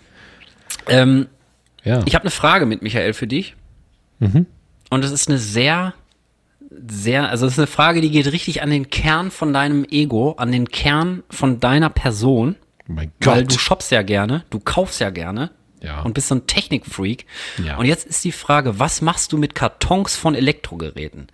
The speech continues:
Speaker 1: Bist du ein Aufheber oder bist du ein Wegschmeißer?
Speaker 2: Das kann ich ganz klar und eindeutig beantworten. Ich war ein Aufheber und bin
Speaker 1: Boah,
Speaker 2: ein
Speaker 1: hätte ich
Speaker 2: Wegsch-,
Speaker 1: auch gesagt.
Speaker 2: und bin
Speaker 1: Hätte ich
Speaker 2: ein
Speaker 1: auch gesagt.
Speaker 2: Wegschmeißer. Mittlerweile.
Speaker 1: Aber der Gedankengang dahinter,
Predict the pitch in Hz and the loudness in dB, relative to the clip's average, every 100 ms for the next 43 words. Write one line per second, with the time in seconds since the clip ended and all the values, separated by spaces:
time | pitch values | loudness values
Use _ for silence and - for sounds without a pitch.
0 | - 131 - 131 - - 127 208 - - | -2 -2 2 0 0 0 2 2 0 -2
1 | 220 226 240 - _ - 147 147 - 135 | 0 2 0 -2 _ -4 -2 0 0 2
2 | 123 - - 80 80 - - _ _ _ | 2 0 0 -4 -6 -10 -14 _ _ _
3 | _ _ - - 127 123 - 139 147 - | _ _ -12 -2 2 2 0 2 2 0
4 | - 131 135 123 - 127 - 131 151 143 | 0 2 2 0 0 -2 2 4 4 4
5 | 123 - 120 120 82 85 107 - _ _ | 2 -2 -4 -4 -4 -4 -6 -8 _ _
6 | _ - 107 101 104 135 180 151 135 120 | _ -6 -4 0 4 4 4 2 0 0
7 | 151 - 135 143 170 190 - 110 110 143 | -2 -2 -4 0 0 -2 -4 -4 2 4
8 | - 233 208 240 185 123 - - - - | 6 6 6 6 4 4 2 -8 -12 -2
9 | 120 - 160 147 117 110 101 92 85 - | 0 4 4 4 4 2 0 0 -2 -4
10 | 85 - - _ _ _ _ _ _ _ | -10 -12 -20 _ _ _ _ _ _ _
11 | - - - 76 76 76 - _ _ _ | -8 -8 -6 -8 -10 -12 -16 _ _ _
12 | _ _ _ - 170 135 - - - 127 | _ _ _ -2 -2 -2 -10 -20 -12 0
13 | 147 143 139 202 247 202 220 214 208 220 | 2 4 4 4 2 0 2 2 0 -2
14 | - 233 | 0 -2